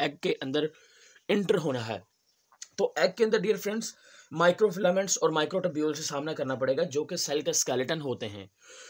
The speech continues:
तो उनको डिसॉल्व करने के लिए, ब्रेक करने के लिए, पाथवे बनाने के लिए भी किसकी ज़रूरत पड़ेगी? Acrosomal वेसिकल की ज़रूरत पड़ेगी। Is that clear? तो ये सारे मैंने जितने भी पॉसिबल काम है, वो आपको बता दिए। <clears throat>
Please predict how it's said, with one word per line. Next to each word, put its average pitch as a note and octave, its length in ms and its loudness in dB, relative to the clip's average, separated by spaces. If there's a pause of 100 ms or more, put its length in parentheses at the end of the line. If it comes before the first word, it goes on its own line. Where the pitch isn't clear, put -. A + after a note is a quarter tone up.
(280)
तो B3+ 60 10
उनको C4 440 6
डिसॉल्व F#3+ 440 4
करने G3 240 0
के G3+ 120 0
लिए, G3 120 6
ब्रेक D3+ 360 2
करने F3+ 260 0
के F#3 100 -4
लिए, F#3 160 2
पाथवे D3 420 4
बनाने D3 300 0
के C#3+ 80 -8
लिए D3+ 120 0
भी D3 80 -6
किसकी D3 260 -6
ज़रूरत C3+ 260 -4
पड़ेगी? C3 360 -6
Acrosomal E3 520 -8 (500)
वेसिकल D3+ 400 -4
की C3 60 -6
ज़रूरत A2 300 -10
पड़ेगी। G#2+ 340 -20
Is C3 100 -12
that D#3+ 160 -10
clear? F#3+ 200 -8 (520)
तो G#3 60 -2
ये F3 120 -2
सारे F3+ 220 4
मैंने F3 200 0
जितने D3+ 300 -10
भी G#3+ 60 -10
पॉसिबल D#3+ 400 -8
काम B2+ 220 -2
है, C#3 80 -10
वो C3 100 -2
आपको A#2+ 200 -4
बता A#2+ 180 -10
दिए। - 280 -18 (600)
<clears throat> G3 280 4